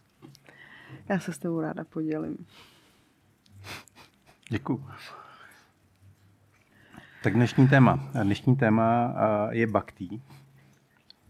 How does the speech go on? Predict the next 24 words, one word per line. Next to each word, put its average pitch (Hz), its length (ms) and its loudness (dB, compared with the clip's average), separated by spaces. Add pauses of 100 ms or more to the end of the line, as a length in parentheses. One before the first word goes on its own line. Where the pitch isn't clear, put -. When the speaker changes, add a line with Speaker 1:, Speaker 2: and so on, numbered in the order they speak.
(420)
Speaker 2:
Je 113 160 2
vidět, 107 200 0
že 107 160 -2
tě 110 120 -4
to 117 120 -4
baví 202 300 4
Speaker 1:
<laughs> - 400 10
Speaker 2:
už 127 160 -2
od 101 100 0
začátku. 101 680 4
Dej 202 280 -2
si 135 140 -2
kafe. 113 340 -2 (800)
Takže 104 200 0
my 117 120 4
jsme 120 160 -2
vás 117 240 2
vzali 113 280 0
znovu 117 240 -2
na 117 100 0
kafe. 104 300 -2 (400)
A, 92 200 -2 (380)
a - 80 -14
k-, - 120 -16